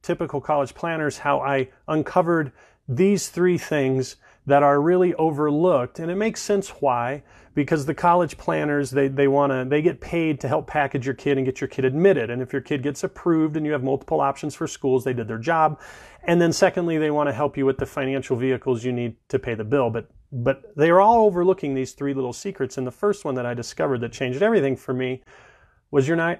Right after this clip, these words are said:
you don't, ignore the sticker price, man. You're not gonna pay that. And, and I mentioned how, um,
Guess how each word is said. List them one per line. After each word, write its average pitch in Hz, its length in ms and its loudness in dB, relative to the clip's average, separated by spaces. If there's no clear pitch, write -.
you 165 120 0
don't, 165 360 -2
ignore 170 340 2
the 180 60 2
sticker 160 300 -6
price, 113 280 -4
man. 123 160 -4
You're 131 120 -2
not 147 160 -2
gonna 170 160 -6
pay 220 220 0
that. 120 280 -2
And, 165 380 -2
and 170 160 -4
I 170 80 0
mentioned 180 560 2
how, 131 520 -2
um, 135 440 -2